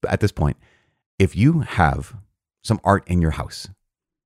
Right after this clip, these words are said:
th-, some, some art that just, you know, points to the Lord, that, that lifts your mind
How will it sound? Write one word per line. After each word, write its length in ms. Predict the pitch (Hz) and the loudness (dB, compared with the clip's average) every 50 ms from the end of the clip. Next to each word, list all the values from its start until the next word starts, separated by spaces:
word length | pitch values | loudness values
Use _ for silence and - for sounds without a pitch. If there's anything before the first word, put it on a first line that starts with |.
| _ _ _ _ _ _ - | _ _ _ _ _ _ -6
th-, 180 | 78 98 98 - | -2 -2 0 2
some, 160 | - 110 95 | 4 2 4
some 220 | - - 107 104 - - | 4 2 2 2 2 0
art 260 | 110 127 110 - - - _ | 0 0 0 -2 -8 -12 _
that 180 | - 95 98 - | 0 0 2 2
just, 240 | 92 - - - - | 2 0 0 0 2
you 80 | 90 | 4
know, 160 | 87 85 80 | 4 4 4
points 400 | - - - - 120 131 127 - | 2 0 0 2 2 2 0 -2
to 120 | - - 95 | -2 0 2
the 100 | 85 80 | 2 2
Lord, 400 | 76 76 73 69 67 67 - - _ _ _ _ _ _ _ _ _ - | 2 2 2 2 0 -2 -6 -12 _ _ _ _ _ _ _ _ _ -2
that, 180 | - 98 92 | 0 0 2
that 240 | - 104 98 57 - | 2 2 2 2 2
lifts 340 | 98 104 147 - - - - | 2 2 2 2 0 0 2
your 80 | 113 92 | 2 4
mind 580 | 85 82 80 82 80 78 73 69 67 69 87 | 4 4 4 4 4 4 2 0 -2 -6 -8